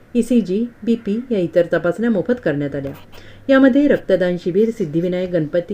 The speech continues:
कॅन्सर हॉस्पिटल ब्लड सेंटर यांच्याकडून करण्यात आले. तसेच भारतीय जनता पार्टी मिरज विधानसभा क्षेत्र व लायन्स नॅब नेत्र रुग्णालय यांच्या वतीनं संयुक्त विद्यमाने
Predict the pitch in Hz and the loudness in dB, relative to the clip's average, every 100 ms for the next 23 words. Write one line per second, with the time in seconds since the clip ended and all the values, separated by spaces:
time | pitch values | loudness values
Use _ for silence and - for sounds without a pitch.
0 | 196 175 156 156 180 170 185 - 180 180 | -6 -4 -4 -2 -4 -4 -6 -4 -4 -4
1 | 170 160 175 175 202 170 185 180 156 180 | -2 0 0 -2 -4 -2 -2 -2 -2 -2
2 | 165 160 165 147 143 165 180 302 - - | -2 -2 -4 -6 -6 -4 -2 -4 -6 -18
3 | - - - 233 220 254 254 - - 208 | -20 -20 -4 2 4 4 2 -12 -4 0
4 | 208 226 214 208 202 208 208 202 202 170 | 2 4 4 4 0 -2 -2 -2 -2 0
5 | 165 160 165 160 160 175 165 165 190 165 | 0 0 -2 -2 -2 -2 -2 -4 -6 -4
6 | 214 247 214 160 156 156 175 180 - 185 | -4 -2 0 0 0 -2 -4 -6 -10 -6
7 | 190 233 240 190 170 165 170 165 156 196 | -2 0 -2 -4 -4 0 0 0 -2 -2
8 | 247 226 151 165 156 151 175 240 - - | -2 -2 -2 -2 -2 -2 -4 -6 -10 -20
9 | - - - - - - 233 233 294 359 | -20 -20 -20 -20 -18 -2 4 6 4 4
10 | 320 208 240 220 220 240 269 | 2 4 2 2 0 -2 -4